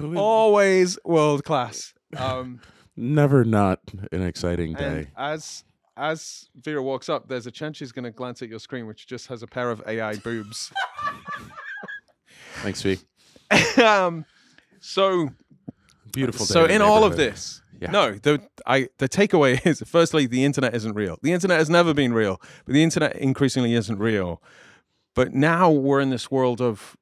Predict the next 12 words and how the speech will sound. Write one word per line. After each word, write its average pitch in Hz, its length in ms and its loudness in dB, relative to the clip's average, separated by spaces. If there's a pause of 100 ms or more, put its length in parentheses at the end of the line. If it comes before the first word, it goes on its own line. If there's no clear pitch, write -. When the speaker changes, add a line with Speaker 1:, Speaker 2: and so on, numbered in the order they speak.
Speaker 2:
we 123 180 -2
just 127 320 -4
A 127 160 0
I. 123 360 -2 (360)
So 165 280 6
I, 180 180 0 (720)
here's 180 300 2
my 165 120 2
bid 131 240 -2
for 117 140 -2
a 98 60 0
law. 71 360 -10